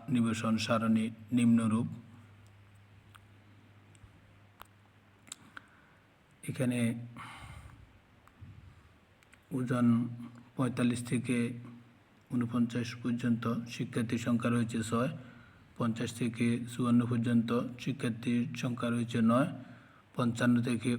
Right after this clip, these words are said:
ঊনষাট পর্যন্ত শিক্ষার্থীর সংখ্যা রয়েছে সতেরো, ষাট থেকে চৌষট্টির মধ্যে শিক্ষার্থীর সংখ্যা রয়েছে বারো, পঁয়ষট্টি থেকে ঊনসত্তর পর্যন্ত শিক্ষার্থীর সংখ্যা রয়েছে দশ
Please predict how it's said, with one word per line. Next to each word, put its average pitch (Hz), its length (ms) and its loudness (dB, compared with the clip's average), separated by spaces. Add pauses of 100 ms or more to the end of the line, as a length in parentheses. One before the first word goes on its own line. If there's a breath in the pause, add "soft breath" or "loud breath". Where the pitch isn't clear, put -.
(100)
ঊনষাট 117 460 -2
পর্যন্ত 117 640 0
শিক্ষার্থীর 113 640 -4
সংখ্যা 117 260 0
রয়েছে 113 300 -2
সতেরো, 117 480 -2 (540 loud breath)
ষাট 117 360 0
থেকে 117 420 2
চৌষট্টির 117 680 2
মধ্যে 117 500 2
শিক্ষার্থীর 113 480 -4 (120)
সংখ্যা 117 300 0
রয়েছে 117 360 -2
বারো, 110 600 2 (560 loud breath)
পঁয়ষট্টি 117 480 -2
থেকে 117 460 0
ঊনসত্তর 113 540 -4
পর্যন্ত 113 540 0 (220)
শিক্ষার্থীর 110 520 -6
সংখ্যা 117 240 -2
রয়েছে 113 280 -2
দশ 123 420 0